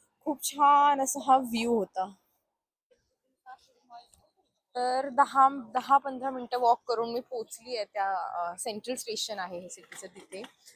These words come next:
तर तुम्हाला माझ्या मागे दिसेल तर, अ, छोटे छोटे फाउंटन्स असतात आणि तिथे लहान मुलं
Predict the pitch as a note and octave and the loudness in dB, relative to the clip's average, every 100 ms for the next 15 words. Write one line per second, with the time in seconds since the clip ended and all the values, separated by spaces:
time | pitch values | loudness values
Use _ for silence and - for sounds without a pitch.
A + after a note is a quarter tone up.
0 | _ A3+ A#3 A3+ A3+ A3+ A#3 A3 G#3 A3 | _ -12 -8 -6 -4 -6 -4 -6 -6 -8
1 | A#3 - F3+ A3+ - A3 A3+ A#3 A#3 A#3 | -10 -10 -12 -16 -10 -8 -6 -4 0 0
2 | B3 - C4+ D4 C#4 - B3+ B3+ C4 D4 | 0 -6 -10 -6 -2 2 2 2 -2 -2
3 | D4 C4+ - A#3+ A#3+ B3 - C4 B3+ C4 | -2 -4 -2 -2 -2 -8 -2 2 2 0
4 | B3+ G#3+ | -4 -4